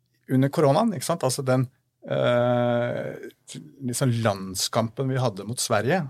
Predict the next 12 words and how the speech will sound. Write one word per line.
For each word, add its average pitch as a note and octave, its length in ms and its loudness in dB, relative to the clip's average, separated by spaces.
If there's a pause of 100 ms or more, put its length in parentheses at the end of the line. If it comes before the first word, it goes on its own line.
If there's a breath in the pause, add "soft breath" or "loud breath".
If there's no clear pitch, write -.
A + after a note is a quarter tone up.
Altså C3 180 0
det B2+ 160 -2
var A#2+ 160 2
noen C3 160 0
dagsreportasjer A2 1400 -2
på C3+ 80 -4
begynnelsen G#2 520 -6
av, A2+ 420 0
av A2 80 0
epidemien A#2 400 -4
som C3+ 180 -6
er, A#2+ 380 -12